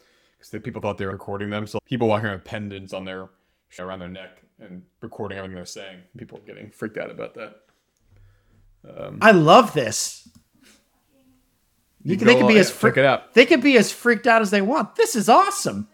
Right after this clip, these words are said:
Speaker 1: <laughs> Someone might grab yours and chuck, chuck it over the fence.
Speaker 2: Pre-,
Speaker 1: But
Speaker 2: pre-order today for sixty dollars. I mean, not only is this the ultimate spy tool, but it's today, I think that, that idea of no one's listening is bullshit.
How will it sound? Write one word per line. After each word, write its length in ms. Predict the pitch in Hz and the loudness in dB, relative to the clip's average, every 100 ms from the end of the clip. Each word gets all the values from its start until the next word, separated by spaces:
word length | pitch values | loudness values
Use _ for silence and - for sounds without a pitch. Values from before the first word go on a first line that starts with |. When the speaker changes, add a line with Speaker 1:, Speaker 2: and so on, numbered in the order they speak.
| _ _ 117 | _ _ -18
Speaker 1:
<laughs> 380 | - 175 - 170 | -2 -2 0 -2
Someone 240 | - 139 | 0 -2
might 240 | 143 135 - - 139 | 0 0 -4 -16 -10
grab 320 | 131 127 143 | 2 2 2
yours 200 | 120 127 | 0 -4
and 120 | 120 113 | -4 -2
chuck, 160 | 131 | -2
chuck 180 | - 123 | 0 2
it 40 | |
over 180 | 127 120 | 4 4
the 80 | 113 | 0
fence. 340 | 107 117 110 - _ _ _ | 0 -4 -4 -12 _ _ _
Speaker 2:
Pre-, 140 | 233 | -2
Speaker 1:
But 120 | - - | -2 -2
Speaker 2:
pre-order 480 | 233 240 240 254 | 4 8 8 8
today 340 | 220 208 196 277 | 4 2 2 0
for 140 | 220 | -2
sixty 380 | 185 233 220 208 | -4 -4 -4 -2
dollars. 400 | 175 196 262 226 - | 2 2 0 -4 -2
I 80 | 196 | -2
mean, 240 | 196 175 | 0 -4
not 240 | 156 170 247 | -2 0 2
only 200 | 220 170 | 2 0
is 240 | 156 147 | 0 -2
this 140 | 165 - | -4 -4
the 160 | 139 | -4
ultimate 420 | 147 156 147 127 | 0 0 0 -6
spy 240 | - 139 151 | 0 2 2
tool, 440 | - 123 113 98 - | 2 -4 -4 -6 0
but 320 | 156 - - | 0 0 -6
it's 260 | 202 202 - - _ _ _ _ 165 - _ _ - | -6 -6 -12 -20 _ _ _ _ -20 -20 _ _ -4
today, 680 | 196 202 233 196 175 165 156 | 0 4 4 6 4 2 -2
I 140 | 165 | -2
think 180 | 190 180 | -4 0
that, 280 | 160 143 - _ _ - | 0 0 -8 _ _ 2
that 120 | 156 | 4
idea 300 | 151 143 139 | 4 4 2
of 180 | 120 - | 2 -2
no 180 | 131 135 | 0 0
one's 220 | 123 113 | 0 -2
listening 340 | 123 - 123 | -6 -4 -4
is 120 | 107 | -4
bullshit. 540 | - 92 90 92 87 | -6 -8 -6 -6 -8